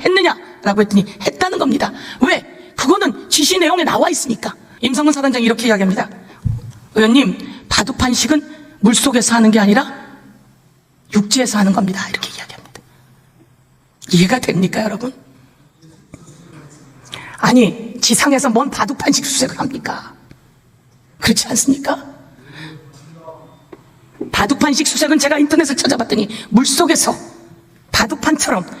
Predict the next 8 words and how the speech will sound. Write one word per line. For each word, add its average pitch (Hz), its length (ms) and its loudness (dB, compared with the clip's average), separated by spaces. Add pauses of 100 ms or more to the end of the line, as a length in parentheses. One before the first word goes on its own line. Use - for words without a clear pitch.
(200)
대열을 277 300 2
만들어서 247 580 2 (240)
하는 311 240 2
겁니다. 202 360 -6 (440)
그런데 359 200 0
그때 359 380 -2 (720)
밧줄이라도 - 580 0
있었어야죠. - 760 -2